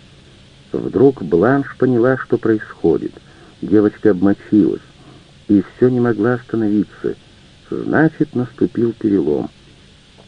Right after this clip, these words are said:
Скорее измерить температуру, ведь это шестой день, только тридцать семь и пять. Слава Богу, спасена! В самом деле наступил спасительный кризис.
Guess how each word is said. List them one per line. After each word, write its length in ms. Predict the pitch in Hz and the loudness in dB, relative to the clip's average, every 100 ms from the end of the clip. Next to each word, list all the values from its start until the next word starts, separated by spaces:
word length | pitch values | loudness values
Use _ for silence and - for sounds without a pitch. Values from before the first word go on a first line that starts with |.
| - - - - | -20 -20 -20 -20
Скорее 440 | - 92 95 101 98 | -2 2 4 4 2
измерить 440 | 78 82 101 98 | 0 2 2 0
температуру, 680 | - 92 101 101 113 82 57 - - - - - - | -2 -2 -2 0 0 0 -6 -14 -20 -20 -20 -20 -10
ведь 140 | 60 - | -4 0
это 140 | 85 | 0
шестой 380 | - - 98 101 | 0 -2 2 2
день, 340 | 95 110 73 - - - - - - | 4 4 2 -4 -20 -20 -20 -20 -6
только 400 | - 131 147 147 | 0 2 2 0
тридцать 540 | 139 90 131 - - 131 - | 0 0 0 -2 -6 -6 -2
семь 200 | 110 123 | 2 2
и 40 | 113 | 0
пять. 360 | - 80 64 - - - - - - - | -2 -2 -2 -8 -20 -20 -20 -20 -20 -12
Слава 420 | - 117 107 95 | -2 -2 0 -2
Богу, 420 | 85 92 - - - - - - - - | 0 -2 -2 -8 -12 -20 -20 -20 -20 -10
спасена! 680 | - 95 - 92 78 80 - - - - - - - - - - - - - | -4 -4 -4 -4 -4 -6 -10 -20 -20 -20 -20 -20 -20 -20 -20 -20 -20 -20 -20
В 120 | - | -6
самом 320 | 113 139 147 107 | 2 4 4 6
деле 280 | 127 185 | 6 6
наступил 560 | 180 165 - - 165 180 - | 4 2 -2 2 4 4 2
спасительный 720 | - 104 - 160 156 147 139 | -2 0 2 2 4 2 2
кризис. 500 | 131 82 76 57 50 | 0 -2 -2 -6 -12